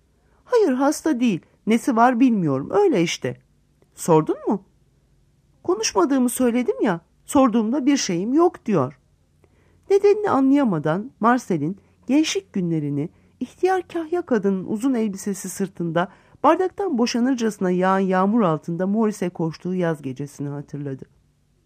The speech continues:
Lansiye soyunmuş, duvar saatini kurmuştu. Bir yandan esniyor, bir yandan da karısını yatıştırmaya çalışıyordu. "Sinirlenecek ne var Marcel'in? Mado'ya ne olabilir?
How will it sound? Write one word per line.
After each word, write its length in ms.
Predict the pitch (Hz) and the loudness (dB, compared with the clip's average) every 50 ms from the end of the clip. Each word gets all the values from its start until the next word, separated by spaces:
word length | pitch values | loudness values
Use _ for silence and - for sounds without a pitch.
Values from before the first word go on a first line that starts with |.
| _ _ _ _ _ _ _ _ _ _ - | _ _ _ _ _ _ _ _ _ _ 0
Lansiye 420 | 311 392 453 440 - - 277 269 269 | 2 2 2 2 0 0 0 0 0
soyunmuş, 600 | - - 220 214 196 180 170 170 220 - - - _ _ _ _ - | 0 0 0 0 2 0 -2 -4 -4 -6 -8 -14 _ _ _ _ 0
duvar 240 | 214 220 214 214 254 | 4 6 6 6 6
saatini 500 | 240 - 220 196 202 202 - 202 202 190 | 4 0 0 0 0 0 -2 -6 -6 -4
kurmuştu. 560 | 196 175 151 143 143 147 - - - 139 139 _ _ _ _ _ _ _ - | -4 -6 -6 -6 -6 -8 -10 -12 -12 -12 -12 _ _ _ _ _ _ _ 2
Bir 80 | 359 349 | 4 6
yandan 380 | 320 311 262 247 226 220 208 190 | 8 8 6 4 2 2 2 2
esniyor, 540 | 175 180 - - - 156 151 156 190 240 _ _ _ _ _ - | 2 0 -2 -4 -4 -2 -2 -2 -2 -4 _ _ _ _ _ 0
bir 100 | 349 370 | 2 4
yandan 400 | 370 339 294 285 254 254 247 233 | 4 4 4 4 2 0 0 0
da 100 | 240 254 | -2 -2
karısını 420 | - - 233 202 226 - 214 208 208 | 0 2 2 2 2 0 -2 0 0
yatıştırmaya 720 | 185 180 180 - - - - 190 180 180 175 165 165 165 | 0 0 -2 -4 -10 -8 -4 -4 -2 0 0 0 0 -2
çalışıyordu. 760 | - - 160 143 151 - - - 147 139 139 139 143 156 147 _ _ _ _ _ _ _ _ _ _ _ _ _ | -2 -4 -6 -6 -6 -10 -8 -6 -6 -4 -4 -6 -8 -10 -12 _ _ _ _ _ _ _ _ _ _ _ _ _
"Sinirlenecek 760 | - - - 427 453 453 440 440 415 403 392 311 269 - - | -10 -2 -2 0 0 0 -2 -2 -2 -2 0 -2 -4 -2 -2
ne 100 | 247 269 | 0 2
var 160 | 302 302 285 277 | 2 4 4 4
Marcel'in? 580 | 226 202 175 175 190 - - 175 151 165 180 _ _ _ _ _ _ _ _ - | 4 2 2 2 0 -2 -4 -4 -4 -4 -8 _ _ _ _ _ _ _ _ 0
Mado'ya 380 | 262 359 359 370 349 330 240 | 0 0 2 2 2 2 2
ne 180 | 208 185 180 202 | 2 2 2 2
olabilir? 580 | 247 294 285 277 226 196 185 143 143 143 - | 2 4 2 2 0 0 -2 -4 -4 -8 -10